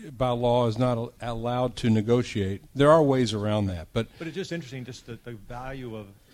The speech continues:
Speaker 2: and I, sometimes I use that to, with, when I talk with insurance companies, say, "You know, I can cost you a lot of money if you don't help me here."
Speaker 1: Uh-huh.
Speaker 2: Um, it helps with the negotiations, but it's, it's actually really interesting to do. And,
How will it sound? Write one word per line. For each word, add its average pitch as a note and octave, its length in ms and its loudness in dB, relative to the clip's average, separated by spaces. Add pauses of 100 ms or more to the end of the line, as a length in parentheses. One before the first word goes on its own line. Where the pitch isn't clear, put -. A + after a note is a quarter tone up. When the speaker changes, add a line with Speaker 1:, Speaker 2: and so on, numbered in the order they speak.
(120)
Speaker 2:
and C3+ 120 -14
I, C3+ 140 -12
sometimes D#3 340 -12
I A#2 60 -12
use A#2 240 -12
that A2 220 -12
to, A#2 120 -18
with, A#2 140 -16 (140)
when A#2 100 -12
I G2+ 60 -12
talk A#2 200 -14
with G#2+ 120 -20
insurance D#3 280 -18
companies, A2+ 180 -16
say, A2 80 -16
"You A2 60 -14
know, A2 80 -14
I A#2 60 -16
can C3+ 140 -20
cost - 320 -20
you G#2+ 80 -16
a - 20 -14
lot A2 120 -14
of F#2+ 60 -18
money C3 280 -16 (440)
if A#2+ 120 -14
you A#2 80 -8
don't A2+ 200 -10
help E3 200 -12
me A2 80 -14
here." A2+ 260 -14 (320)
Speaker 1:
Uh-huh. A2+ 340 2
Speaker 2:
Um, A2+ 440 -10 (200)
it B2+ 120 -12
helps C3+ 200 -6
with G#2+ 220 0
the A2+ 80 -10
negotiations, A2 720 -12
but A2+ 140 -10 (120)
it's, - 200 -14
it's C#3+ 160 -12
actually F3+ 240 -8
really D3+ 160 -4
interesting C#3+ 240 -10
to G#2+ 60 -10
do. A#2+ 260 -8
And, F#2+ 180 -14